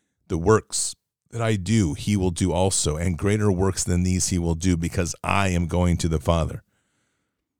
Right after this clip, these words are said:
And then Jeremiah six sixteen, which is the choice.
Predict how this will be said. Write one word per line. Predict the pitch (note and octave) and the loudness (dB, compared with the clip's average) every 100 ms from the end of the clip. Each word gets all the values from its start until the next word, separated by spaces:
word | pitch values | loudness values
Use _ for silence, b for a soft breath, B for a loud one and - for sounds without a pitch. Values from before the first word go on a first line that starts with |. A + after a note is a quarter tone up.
| _ _ _ - | _ _ _ -8
And | D2+ | -6
then | D2 D#2 | -4 -4
Jeremiah | D2 F2 E2 D#2+ D#2+ | -2 -2 0 -2 -2
six | - E2+ - | -4 -4 -4
sixteen, | E2+ - - F#2 E2 | -4 -4 -2 0 2
which | D#2+ - | 0 -2
is | D2+ | -4
the | E2 | -4
choice. | - G#2+ F2 - - - | 0 2 2 0 -4 -4